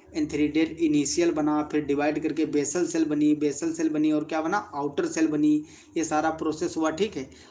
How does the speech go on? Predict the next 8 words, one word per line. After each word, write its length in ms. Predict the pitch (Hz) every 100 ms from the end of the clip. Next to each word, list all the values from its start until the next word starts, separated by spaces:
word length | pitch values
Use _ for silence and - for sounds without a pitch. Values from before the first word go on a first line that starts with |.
| -
और 280 | 185 214 -
finally 500 | - 160 170 180 220
anthrozoids 840 | 185 165 156 202 165 165 165 - 170
इसमें 440 | - 185 262 - -
तैयार 320 | 170 160 151 143
हो 140 | 127
गए। 140 | 131 127 - - - _ - _ _ - - _ - - _ _ _ - _ _ _ _ _ - -
एंथ्रोजॉइड्स 2750 | 170 165 - 190 185 196 214 - - - - - - - - - - _ - - - - - 147 160 143 131 -